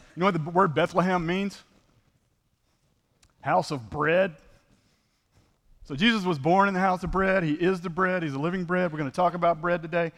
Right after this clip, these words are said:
I'm <laughs> excited about today. My goodness. All right, so get there and turn. Um, I wanna be encouraged together with you today in, in, in Mark eight. Sometimes this is called the neglected miracle,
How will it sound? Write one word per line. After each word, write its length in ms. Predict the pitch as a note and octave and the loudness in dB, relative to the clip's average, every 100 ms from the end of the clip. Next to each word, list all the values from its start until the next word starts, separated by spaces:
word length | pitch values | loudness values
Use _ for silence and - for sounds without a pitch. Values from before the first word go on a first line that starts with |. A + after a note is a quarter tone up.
| - _ _ _ _ _ _ _ _ _ _ _ _ _ _ _ _ _ _ _ _ _ C#3 | -20 _ _ _ _ _ _ _ _ _ _ _ _ _ _ _ _ _ _ _ _ _ -10
I'm 120 | C#3 | -10
<laughs> 0 | |
excited 560 | - - - G#3+ F3+ | -10 -14 -4 -2 0
about 320 | C3+ B2+ A#2+ - | -2 -4 -6 -12
today. 420 | A#2 C#3 E3+ B2 - _ _ _ - | -6 0 0 0 -12 _ _ _ 0
My 160 | F3 | 2
goodness. 480 | F3 G#3+ F3+ C3+ - _ _ _ | 6 6 4 -2 -12 _ _ _
All 80 | D3+ | 2
right, 80 | F3 | 4
so 80 | G3+ | 4
get 220 | G3+ A#3 | 4 6
there 180 | B3+ A#3+ | 6 4
and 100 | G3 | 2
turn. 380 | G#3 F3 D#3 - _ _ - | 2 2 0 -6 _ _ 4
Um, 440 | D#3 E3 D3 B2 - _ _ _ - | 6 6 4 -2 -10 _ _ _ -4
I 40 | |
wanna 120 | F3+ G#3 | -2 2
be 100 | G3 | 0
encouraged 520 | D3 F#3+ G3 E3+ - | 0 0 2 0 -2
together 420 | E3+ C#3+ F3 E3 | -6 0 0 0
with 140 | D3+ | -4
you 80 | C3+ | -4
today 320 | C3+ C#3 C#3 | -4 -4 -4
in, 120 | C3+ C#3 | -6 -6
in, 200 | B2 C3+ | -8 -6
in 180 | C3 | -4
Mark 360 | B2+ C#3+ B2+ - - | -2 0 -2 -4 -10
eight. 260 | C#3+ B2+ - _ _ _ | -8 -8 -10 _ _ _
Sometimes 400 | - G#3 A3+ A3 | -4 2 4 4
this 140 | G#3 F#3+ | 2 -4
is 100 | E3 | 0
called 240 | F#3+ F3+ | 4 4
the 60 | E3 | 2
neglected 640 | D3+ C#3 C#3 F3+ - D#3+ | -2 -2 -2 -2 -4 -4
miracle, 440 | C3+ D#3 D3 B2+ | -2 0 -2 -4